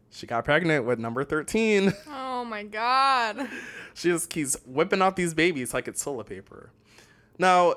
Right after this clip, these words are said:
Speaker 1: this is when the infamous photos of the Turpin family, I think we kinda talked about last episode, began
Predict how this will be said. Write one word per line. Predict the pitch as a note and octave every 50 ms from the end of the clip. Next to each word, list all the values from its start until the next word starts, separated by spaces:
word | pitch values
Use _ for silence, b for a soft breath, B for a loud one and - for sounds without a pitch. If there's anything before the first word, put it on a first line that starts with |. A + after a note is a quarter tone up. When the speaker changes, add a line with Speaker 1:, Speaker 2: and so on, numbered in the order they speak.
| -
Speaker 1:
this | - D#3+ A3 D4 -
is | F4 E4 -
when | B3 A3+ G#3+
the | F3+ -
infamous | C#3 D#3 - - D#3+ D#3 C#3 -
photos | - - A2+ A2+ A2+ A#2+ B2+ -
of | D3+ D#3
the | D3+ D#3
Turpin | - E3 D#3 E3+ E3 D#3+
family, | - D#3+ E3 E3 E3+ E3 D#3+ E3 D3+
I | B2+
think | - - B2+ B2
we | B2+ A#2+
kinda | - - C3+ A2 G#2+
talked | - - A#2 - -
about | B2+ C3+ C3+ C3
last | C3+ C#3 C3+ -
episode, | D3 C#3+ - C#3+ C3+ - - C#3+ C#3 C#3 C#3 C#3 C3 B2+ A#2+ -
began | B2+ A#2+ A#2+ B2 A#2 A#2 A#2 A2+ A2+ A2+ A2+ -